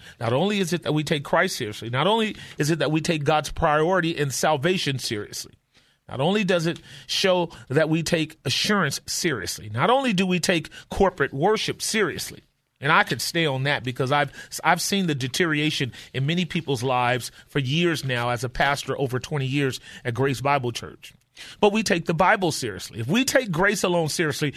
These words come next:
then we will inevitably take the Bible seriously. The Bible is God's revelation of the history and identity of his people and supremely of his purpose for them as they culminate in Jesus Christ. Given this, we may need to spend time reflecting on how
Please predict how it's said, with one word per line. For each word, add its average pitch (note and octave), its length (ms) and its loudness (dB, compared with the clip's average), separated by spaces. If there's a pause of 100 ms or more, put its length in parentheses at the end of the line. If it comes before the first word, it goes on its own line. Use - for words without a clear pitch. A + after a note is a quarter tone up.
(180)
then D#3+ 160 2
we G3+ 100 0
will F3+ 200 2
inevitably F3 720 2
take E3 220 0
the D#3+ 80 2
Bible F3+ 400 2
seriously. B2 500 -4
The C3 140 0
Bible F3+ 320 4
is D3 100 -4
God's D#3+ 260 2
revelation C#3+ 640 0 (280)
of D3 100 2
the C#3+ 80 2
history F3 400 0
and D#3 80 2
identity F3+ 560 2
of E3 120 2
his C3 140 -4
people F#3+ 440 -2
and E3+ 200 2
supremely F3 800 0 (220)
of D3+ 120 0
his E3+ 160 -2
purpose A#3 460 0
for E3 240 0
them F#3 320 0
as F#3+ 280 0
they G3 140 2
culminate F3+ 800 -2 (220)
in E3+ 220 2
Jesus E3+ 580 0
Christ. - 720 -2 (580)
Given C4 380 2
this, G#3 280 2
we F#3+ 140 0
may F#3 200 2
need F#3+ 280 0
to - 100 0
spend F#3+ 400 0
time F3 320 0
reflecting D3 500 0
on C#3+ 180 0
how C#3+ 280 2